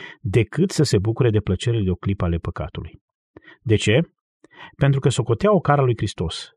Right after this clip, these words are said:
Stai puțin. Cum a știut el de o cara lui Hristos? Cum a știut de Hristos? A știut despre un profet mai mare decât el, pentru că Dumnezeu i-a descoperit acest lucru. A știut că Dumnezeu va trimite un răscumpărător, pentru că vedea aceasta prefigurat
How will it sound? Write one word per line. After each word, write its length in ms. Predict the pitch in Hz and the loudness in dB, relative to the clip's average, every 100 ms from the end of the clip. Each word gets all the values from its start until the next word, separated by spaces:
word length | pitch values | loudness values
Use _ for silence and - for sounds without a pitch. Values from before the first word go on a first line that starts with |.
| _ | _
Stai 240 | _ - 110 | _ -4 -4
puțin. 360 | 92 - 73 76 _ _ _ _ - - | -4 -6 -10 -10 _ _ _ _ -20 -20
Cum 200 | - - | -10 0
a 60 | 277 | 0
știut 260 | - 147 139 | 2 2 4
el 140 | 123 | 4
de 80 | 107 | 4
o 80 | 98 | 2
cara 240 | 110 101 | 2 2
lui 140 | 92 | 0
Hristos? 400 | - 87 - 67 - _ _ _ _ | -2 -8 -6 -8 -10 _ _ _ _
Cum 180 | - 285 | -6 -2
a 60 | 247 | -2
știut 220 | - 120 | -2 -2
de 80 | 90 | -2
Hristos? 380 | 147 - 80 - - _ _ _ _ _ _ - - - | -4 -6 -6 -8 -14 _ _ _ _ _ _ -20 -20 -6
A 60 | |
știut 200 | 139 - | -6 -4
despre 260 | - 202 147 | -4 -2 0
un 60 | 113 | 0
profet 340 | 120 - 135 | 0 0 0
mai 140 | 113 | 2
mare 220 | 101 104 104 | 4 2 0
decât 280 | 110 117 | -2 -2
el, 120 | 190 156 | 0 0
pentru 220 | 107 104 | -2 0
că 80 | 95 | 0
Dumnezeu 420 | 98 90 85 110 | 2 2 2 0
i-a 120 | 120 | 0
descoperit 540 | 95 - 85 95 101 | -2 -4 -6 -4 -4
acest 300 | 87 - 80 | -4 -4 -6
lucru. 320 | 98 - - _ _ _ _ - - - | -6 -8 -14 _ _ _ _ -18 -16 -6
A 80 | 147 | -4
știut 200 | 113 214 | -2 -2
că 100 | 220 | 0
Dumnezeu 420 | 180 143 110 156 | 4 4 4 2
va 120 | 135 123 | 2 0
trimite 360 | 104 110 123 | 0 0 0
un 60 | 107 | -2
răscumpărător, 680 | 101 - 101 107 - 160 | -2 -2 0 0 0 -2
pentru 260 | 135 101 98 | 0 -2 0
că 120 | 104 | -2
vedea 300 | 90 92 143 | 0 0 0
aceasta 360 | 147 131 120 107 | 0 -2 -2 -2
prefigurat 640 | - - 90 92 120 - | -4 -4 -2 0 -2 -4